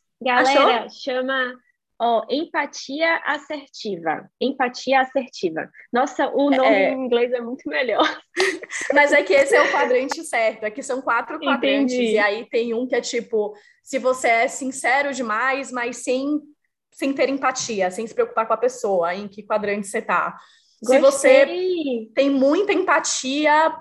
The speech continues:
Speaker 2: mas é tanto a ponto de você não conseguir dar um feedback sincero. É,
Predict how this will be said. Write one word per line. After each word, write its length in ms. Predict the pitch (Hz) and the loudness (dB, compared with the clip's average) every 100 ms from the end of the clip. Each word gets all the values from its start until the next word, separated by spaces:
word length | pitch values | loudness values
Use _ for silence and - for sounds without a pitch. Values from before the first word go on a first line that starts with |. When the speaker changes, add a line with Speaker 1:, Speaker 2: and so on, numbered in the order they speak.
| - | -4
Speaker 2:
mas 640 | 247 247 254 269 233 - _ _ _ _ _ _ | 0 2 2 -2 -8 -16 _ _ _ _ _ _
é 100 | 262 | -2
tanto 440 | 262 - 262 311 - | 0 6 6 6 2
a 80 | 339 | 2
ponto 260 | 285 320 | 0 -2
de 80 | 294 | -2
você 300 | 269 294 269 | -2 2 2
não 180 | 269 370 | 4 4
conseguir 440 | 392 392 311 285 | 0 0 0 2
dar 100 | 269 | 2
um 80 | 285 | 0
feedback 440 | 302 254 240 247 | -4 -2 0 -2
sincero. 760 | - 262 285 - 196 175 175 175 _ _ _ | -6 -10 -2 2 4 2 -2 -8 _ _ _
É, 300 | - 196 190 | 0 4 4